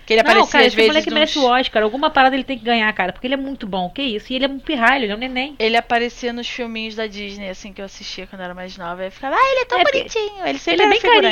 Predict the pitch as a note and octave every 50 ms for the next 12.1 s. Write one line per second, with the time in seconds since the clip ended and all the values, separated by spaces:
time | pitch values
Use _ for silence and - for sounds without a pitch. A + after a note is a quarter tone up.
0 | F4+ D#4+ D4+ C#4+ C#4 B3+ C4 C4+ B3+ B3 A#3 G#3+ G3 G#3 A3 G3+ F#3+ F3+ G#3 G#3
1 | G#3 G3 F#3+ F#3+ F3+ E3+ E3 D#3+ - - - F3+ F3+ F#3 F#3 - G#3+ G#3 G3+ G3
2 | - G#3 F#3 G3+ G3 F#3+ F#3+ F#3+ F#3+ F#3+ F#3 - G3+ F#3+ F#3+ - F#3+ F#3 F3+ F3+
3 | A3 A#3 A3+ G3 F#3 F#3 F#3 F3+ - - A3 A3+ A#3+ A#3+ - - - - - -
4 | - - - - - C4+ C#4+ D4 C#4 C4 B3+ C#4 C#4 C#4+ C#4 - D#4 D#4 A3+ B3+
5 | C#4+ D4+ D4+ C4 - - F4 D#4 C#4 C#4+ - - - C4 A#3 A3 G#3+ G3+ G3 F#3+
6 | - - A3 G3+ F#3 F3+ F3 F3 - - F#3+ F3 E3+ F3 - - - A3+ G#3 -
7 | A#3 C#4 B3+ G#3+ G#3 A3 A#3+ G#3+ G3+ D4 C4+ C#4+ - - C#4+ C#4+ C#4+ C#4 C4+ -
8 | D4 D4 C4+ B3+ D4 E4 E4 C4 A3 G#3+ G#3 G3 F4+ E4 A3 F#3+ G3 G3 G3 G3+
9 | G#3 G3 F#3+ F#3 - G#3+ G#3+ A3+ F#3 F3 G3+ A3 G#3+ - - A#3+ G#3 G3+ F#3 G3+
10 | G3+ G3 G3 G3 G3+ G3+ G#3 A#3 - - - - C4 G#3 A3 G#3+ - A#3+ A#3 C#4
11 | - - - G#3+ A3 - - B3+ C4 D#4 - A#4+ - - - G#3 G#3+ G#3+ F3 D3+
12 | D#3